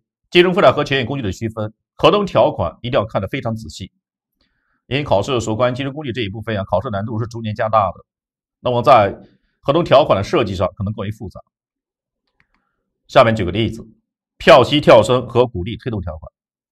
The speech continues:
甲公司发行了一项年利率百分之八、无固定还款期限、可自主决定是否支付利息的不可累积永续债。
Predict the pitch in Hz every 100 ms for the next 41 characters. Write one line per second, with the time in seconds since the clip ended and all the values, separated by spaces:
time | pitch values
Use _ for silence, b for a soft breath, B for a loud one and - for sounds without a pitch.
0 | _ _ _ _ _ _ _ _ _ _
1 | _ _ _ _ _ 175 185 226 240 233
2 | 220 156 147 165 143 110 160 110 101 120
3 | 147 143 110 120 123 165 117 139 113 -
4 | 135 117 113 156 110 92 95 92 - 139
5 | 98 90 - 151 147 95 _ 160 156 98
6 | 90 85 - 170 113 - 110 87 107 110
7 | 90 82 - 107